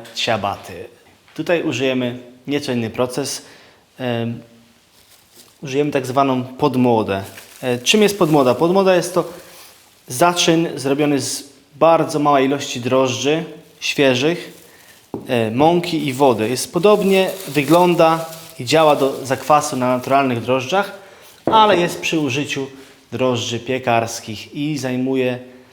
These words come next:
nie tak długo jak, e, wyprowadzenie zakwasu w takiego żytniego czy pszennego. Rozciągamy ją, zakładamy. Z drugiej strony też.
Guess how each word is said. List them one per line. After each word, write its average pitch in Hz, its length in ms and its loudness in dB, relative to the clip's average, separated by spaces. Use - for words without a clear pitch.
nie 143 140 -2
tak 120 180 -4
długo 123 440 -4
jak, 120 260 -4
e, - 20 -16
wyprowadzenie 127 540 -2
zakwasu 117 600 -6
w - 60 -20
takiego 117 340 -4
żytniego 123 460 -2
czy 120 140 -10
pszennego. 101 480 -8
Rozciągamy 151 800 2
ją, 139 240 -2
zakładamy. 143 880 0
Z - 160 -12
drugiej 139 300 -2
strony 139 460 -2
też. - 600 -2